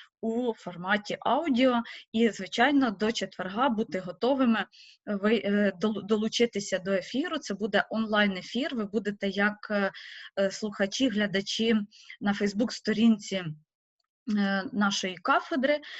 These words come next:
І, відповідно, в коментарях до відео в онлайн-режимі, е, я кину ссылочку на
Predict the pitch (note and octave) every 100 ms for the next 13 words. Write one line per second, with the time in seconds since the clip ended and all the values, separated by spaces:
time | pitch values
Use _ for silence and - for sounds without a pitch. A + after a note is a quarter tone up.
0 | - C4+ - C4 D4+ A#3 A#3 G3+ G3 C4+
1 | A#3 A3+ G#3+ - F#3 - A3+ A3+ A3 G3+
2 | F#3+ F3+ F3 F3 G#3 G4 F4+ D4 A#3+ G3+
3 | D#3+ - A3+ A#3 G#3+ B3+ D#4 A3+ G#3+ G3+
4 | F#3 E3+ E3+ A3 D#4+ - - - - G#3+
5 | G#3 G3+ C#4 - C4+ C4 A3+ G#3 - A3
6 | A3 A#3+ - - F#3+